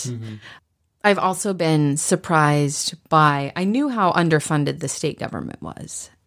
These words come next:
Speaker 2: I knew that Oklahoma was the only city in the nation that required cities to be dependent, solely dependent on sales tax. I knew that that was wacky, but I didn't realize that that would equal, like,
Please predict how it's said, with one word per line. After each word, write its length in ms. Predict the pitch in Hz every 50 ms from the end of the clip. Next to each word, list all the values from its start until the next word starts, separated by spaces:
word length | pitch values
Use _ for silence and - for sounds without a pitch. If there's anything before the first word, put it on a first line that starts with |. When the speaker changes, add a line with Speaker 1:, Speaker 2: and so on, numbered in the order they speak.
| _ _ _ _ _ _
Speaker 2:
I 140 | - 170 170
knew 420 | 180 214 277 392 466 427 320 240 226
that 440 | 190 170 156 156 160 160 - - - - _ _ _ _ _ -
Oklahoma 440 | 185 180 - 196 175 185 196 196 190
was 220 | 185 185 180 170 170
the 220 | 185 185 180 - -
only 320 | 196 208 220 220 208 202
city 240 | 196 - 196 175 170
in 100 | 165 165
the 120 | 160 156 151
nation 480 | 156 151 147 - - 156 147 147 147
that 300 | 143 143 139 139 - - _ - - - - -
required 460 | 170 160 - 208 190 185 180 170 165
cities 340 | - - 170 160 151 147 -
to 140 | - -
be 120 | 156 165 156
dependent, 600 | 147 156 - - - 170 165 151 - 127 - -
solely 560 | - - - - - 196 185 175 175 175 180
dependent 500 | 160 170 160 - - 165 156 156 147 147
on 140 | 139 135 135
sales 360 | - - 151 139 139 139 -
tax. 340 | - - - - 156 - -
I 80 | 147 156
knew 240 | 160 180 220 247 240
that 160 | 202 185 -
that 160 | 156 143 139
was 120 | 156 143
wacky, 340 | 147 147 143 143 151 - 165 151
but 120 | 147 -
I 80 | 151 151
didn't 360 | 151 208 220 220 208 - - -
realize 500 | - 165 170 180 170 156 147 156 156 151
that 160 | - 160 156 -
that 140 | 151 143 160
would 180 | 180 165 156 - - - - - - -
equal, 380 | 196 185 185 - 180 175 165
like, 280 | 156 156 147 - -